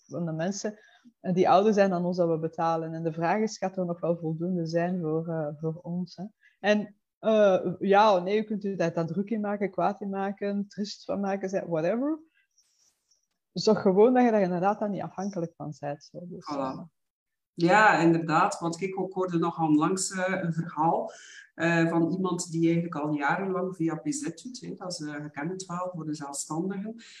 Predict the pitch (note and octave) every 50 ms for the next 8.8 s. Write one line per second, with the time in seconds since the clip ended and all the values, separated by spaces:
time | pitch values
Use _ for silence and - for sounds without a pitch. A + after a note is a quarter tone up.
0 | - - - _ _ _ - D#3 D#3+ D#3+ D#3+ D#3+ D#3 - E3 E3 E3+ E3 D#3+ E3
1 | E3 F3+ G3 F#3+ G3 F3+ F3+ F3+ F3 F3 F#3+ F3+ E3+ E3 D#3+ E3 D#3+ D#3+ - -
2 | D3 E3 - - - D#3+ D3+ D3 D3 - - E3+ - - - - G#3 G#3 G#3+ A3+
3 | A#3+ B3+ C4 C4 C4 C4 - - - D#3+ E3 D#3+ D#3 D#3+ D#3 D#3 D3+ D3+ D3+ D3+
4 | D3+ D3 D3 - - D3 D3+ D3+ D#3 D3+ C#3+ C#3 C3+ C3 - D3 D#3 E3+ E3 -
5 | A3 A3+ A3+ A3 G#3+ G3+ F3 D#3+ D#3 D3+ D#3 D#3 D#3+ - - - - D#3 C#3+ C#3
6 | D#3 G3+ A3+ A#3+ D#4 D4+ - - - - - - _ _ - - - D3+ D3+ D3+
7 | D3+ C#3+ C#3+ - - D3 E3 E3 D#3+ - - D3 C#3+ C#3 - - - D3 D#3 F3
8 | F#3+ G3 G3 F#3+ - - - D#3+ E3 E3 D#3+ D#3+ D#3+ D#3 D3+ D3+